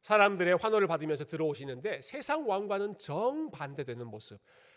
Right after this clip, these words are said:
가장 겸손하고 온유한 모습으로 나귀를 타고 들어오셨던 것입니다.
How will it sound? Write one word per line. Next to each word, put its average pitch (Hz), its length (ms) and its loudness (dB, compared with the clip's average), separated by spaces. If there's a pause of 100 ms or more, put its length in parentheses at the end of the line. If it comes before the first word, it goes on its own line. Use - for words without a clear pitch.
가장 - 680 -10
겸손하고 139 720 -6 (380)
온유한 160 440 -2
모습으로 110 520 -16 (580)
나귀를 175 520 -4
타고 156 520 -10 (580)
들어오셨던 127 540 -4
것입니다. - 440 -14